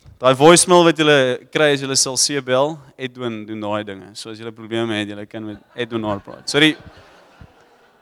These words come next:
die voicemail het nou nie goed gewerk nie en Edwin sê, "Almal, ek moet 'n, ons moet 'n plan maak hierso. Ek het jou al baie gehelp met jou kar, kom help my met my." Ek sal vir sê, "Okay Edwin, ek sal van my befondse selfs beskikbaar maak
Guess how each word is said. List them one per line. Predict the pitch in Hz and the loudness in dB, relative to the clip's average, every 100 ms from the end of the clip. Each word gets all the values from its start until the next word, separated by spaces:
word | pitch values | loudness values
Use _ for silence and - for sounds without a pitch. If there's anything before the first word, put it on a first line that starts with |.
| _ _ _ | _ _ _
die | - | 0
voicemail | 147 156 196 - 208 196 | 6 10 10 8 6 6
het | |
nou | 190 190 | 6 6
nie | 190 | 4
goed | 196 | 0
gewerk | - 170 160 160 156 | 0 6 10 8 6
nie | 156 147 | 0 0
en | 139 | 0
Edwin | 151 147 151 | 0 0 0
sê, | - | 0
"Almal, | 135 147 147 143 | 2 4 6 6
ek | 135 | 4
moet | 127 120 | -2 -12
'n, | _ 95 | _ -16
ons | - - | -12 -10
moet | 123 | -10
'n | 117 | -4
plan | 127 127 | 0 2
maak | 120 117 107 | 4 4 2
hierso. | 104 107 101 107 - | -4 -8 -10 -12 -8
Ek | 127 | -6
het | 135 | 0
jou | 135 | 4
al | 127 | 6
baie | 117 123 | 6 4
gehelp | 113 120 117 | 4 2 2
met | 120 | 0
jou | 110 113 | 0 -2
kar, | - 117 110 | 0 0 0
kom | 107 | -2
help | 104 107 | -6 -6
my | 113 | -6
met | 104 98 98 | -8 -8 -12
my." | 101 - | -18 -6
Ek | 160 | -4
sal | 156 180 | -4 -4
vir | 147 | -4
sê, | 170 139 | -2 -2
"Okay | 151 160 | -2 -2
Edwin, | 139 143 143 156 156 _ - - _ | -2 0 0 0 -6 _ -20 -20 _
ek | 160 156 | -6 -4
sal | 185 | -4
van | 160 165 160 | -4 -2 0
my | 147 | 0
befondse | 143 - 196 214 208 - 117 - _ _ _ _ _ _ _ _ _ | -2 -2 2 4 4 0 -2 -8 _ _ _ _ _ _ _ _ _
selfs | - 143 120 | 0 2 2
beskikbaar | 117 - 139 - 117 117 107 | -4 -6 -6 -8 -4 -2 -2
maak | 104 101 - _ | -2 -6 -8 _